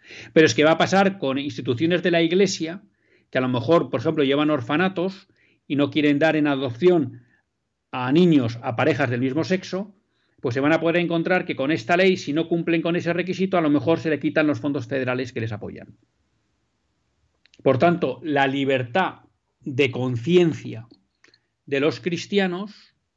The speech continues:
o de aquellas personas que consideran que el matrimonio es solo entre un hombre y una mujer, pues se va a ver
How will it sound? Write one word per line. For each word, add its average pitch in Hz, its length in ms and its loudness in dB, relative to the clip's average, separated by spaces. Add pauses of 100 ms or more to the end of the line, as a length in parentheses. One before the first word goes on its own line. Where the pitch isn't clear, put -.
(160)
o 127 120 -4
de 117 80 2
aquellas 135 360 0
personas 160 480 -2
que 123 100 -6
consideran 135 640 0
que 135 80 -2
el 127 80 0
matrimonio 135 760 2
es - 220 -2
solo 160 400 2 (640)
entre 131 280 2
un 147 120 6
hombre 135 300 4
y 117 100 0
una 135 140 0
mujer, 170 440 0 (1800)
pues 117 160 -2
se 123 60 -4
va 123 100 0
a 123 40 0
ver 131 240 -4